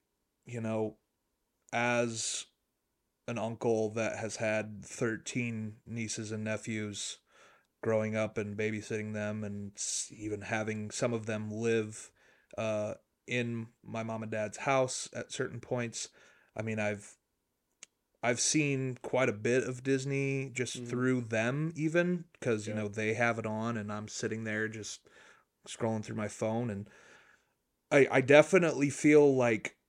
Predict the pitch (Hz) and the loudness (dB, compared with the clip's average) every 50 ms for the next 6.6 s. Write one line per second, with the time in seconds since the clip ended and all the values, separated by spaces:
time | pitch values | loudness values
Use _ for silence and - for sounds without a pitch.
0 | _ _ _ _ - 127 120 120 127 117 - - - 131 127 131 143 143 131 - | _ _ _ _ -16 -12 -4 -2 -2 -2 -2 -2 -2 0 2 2 2 2 4 6
1 | 147 147 156 156 156 - - 131 120 110 117 120 117 113 - 110 107 - - - | 8 8 8 6 4 0 -4 -4 -4 -2 0 0 0 0 -2 -4 -8 -8 -8 -8
2 | 107 104 110 110 104 - 117 - - 117 - - 110 104 104 123 - - - - | -8 -8 -8 -10 -8 -8 -10 -8 -8 -10 -8 -8 -10 -10 -8 -6 -6 -4 -4 -2
3 | - - - - - - - _ _ _ _ - 123 - - - 117 98 98 - | -4 -4 -4 -6 -6 -10 -14 _ _ _ _ -10 -10 -10 -8 -6 -6 -6 -6 -8
4 | - - _ 123 117 113 110 104 104 101 101 101 101 - _ _ _ _ _ _ | -12 -8 _ 0 2 2 2 2 0 -2 -4 -6 -10 -14 _ _ _ _ _ _
5 | _ _ 127 127 123 127 123 123 123 120 117 123 117 - - - 110 104 101 107 | _ _ -10 -4 0 2 2 2 2 2 2 2 2 2 0 -4 -4 -4 -2 -4
6 | 113 113 - - - 156 147 170 180 196 202 196 | -6 -6 -2 -2 0 2 4 4 4 4 2 0